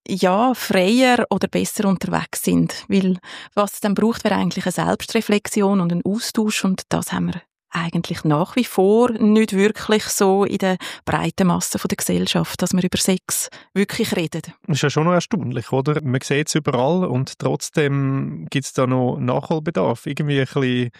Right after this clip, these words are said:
Speaker 2: wie soll ich sagen, fast ein bisschen ambivalent, oder?
Speaker 1: Total ambivalent, ja. Wir haben wie so, wir tun uns eigentlich selber ein bisschen wie austricksen. Also wir haben das Gefühl als Gesellschaft, wir sind total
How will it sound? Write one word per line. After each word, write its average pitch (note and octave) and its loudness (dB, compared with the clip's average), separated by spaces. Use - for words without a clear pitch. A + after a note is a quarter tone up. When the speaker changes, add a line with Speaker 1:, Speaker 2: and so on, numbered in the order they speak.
Speaker 2:
wie C3+ -4
soll C#3+ -2
ich D#3 -2
sagen, C#3 0
fast C#3+ -2
ein E3+ 0
bisschen E3+ 0
ambivalent, D#3 0
oder? F3 0
Speaker 1:
Total D#3+ 0
ambivalent, E3+ -6
ja. G3 0
Wir G#3+ -2
haben G#3+ 0
wie A3+ -4
so, C#4+ 2
wir A#3 2
tun A#3+ 2
uns A3+ 0
eigentlich - -6
selber G3+ -2
ein A#3+ 0
bisschen A3+ -2
wie B3+ -4
austricksen. A#3+ 0
Also D#3 0
wir G3 2
haben F#3+ 0
das - -10
Gefühl C#4+ 0
als - -4
Gesellschaft, - -2
wir G#3 4
sind F#3 -2
total A3 0